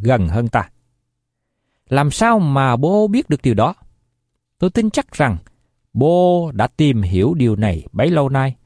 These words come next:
vì thế ông ta phải chờ đợi cho đến giờ phút mà Ruther báo hiệu, bởi sự kiện là Ruther còn có một người bà con khác gần hơn Bô-ô.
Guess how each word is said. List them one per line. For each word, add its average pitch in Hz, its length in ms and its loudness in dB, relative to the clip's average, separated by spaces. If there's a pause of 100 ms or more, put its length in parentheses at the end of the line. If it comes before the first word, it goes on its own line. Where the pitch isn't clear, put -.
(260)
vì 113 160 0
thế 185 260 0
ông 175 200 -2
ta 185 120 0
phải 98 140 -2
chờ 123 300 0
đợi 92 300 0
cho 170 140 -4
đến 220 160 -2
giờ 120 240 2
phút - 340 -6
mà 110 200 -2 (160)
Ruther 147 500 0 (200)
báo 196 220 0
hiệu, 85 240 -4 (580)
bởi 113 260 2
sự 147 140 -2
kiện 117 280 0
là 120 260 0 (120)
Ruther 175 440 2 (120)
còn 120 220 0
có - 100 -6
một 160 240 -4
người 131 180 2
bà 113 180 -2
con 165 240 -2
khác - 240 -4 (120)
gần 113 340 0
hơn 127 420 -2
Bô-ô. 107 340 0